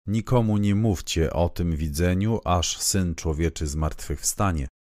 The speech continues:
I pytali go jego uczniowie: „Dlaczego więc uczeni w piśmie mówią, że najpierw ma przyjść Eliasz?” A Jezus im odpowiedział:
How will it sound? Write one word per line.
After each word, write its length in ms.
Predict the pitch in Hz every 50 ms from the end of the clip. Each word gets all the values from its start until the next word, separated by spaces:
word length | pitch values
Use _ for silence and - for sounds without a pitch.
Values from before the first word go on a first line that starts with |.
| _ _ _ -
I 120 | - 101 101
pytali 540 | - 107 101 - 117 110 107 107 101 95 92
go 280 | 98 101 95 95 92
jego 320 | 90 92 95 90 87 95 76
uczniowie: 720 | - 90 87 - - - 101 101 95 87 92 90 87 85 80 - _ _ _ _ -
„Dlaczego 720 | 92 95 104 110 113 - - - 143 117 87 85 85 80
więc 400 | 73 87 87 85 82 80 - - -
uczeni 420 | 95 92 - - 107 107 104 92
w 100 | - -
piśmie 460 | - - 104 101 - - - 107 101
mówią, 500 | 95 95 101 98 95 101 101 95 92 90
że 280 | 82 85 90 90 90 87
najpierw 560 | 87 90 92 92 87 - 92 87 82 - -
ma 160 | 87 87 85
przyjść 460 | - - - 95 98 - - - -
Eliasz?” 460 | - 80 82 78 80 82 - - - - _ _ _ _ _ _ _ _
A 120 | - 98 104
Jezus 500 | 107 113 120 110 110 113 104 - - -
im 220 | 107 107 110 107 -
odpowiedział: 760 | - 95 - - - 101 92 104 110 104 101 110 107 101 101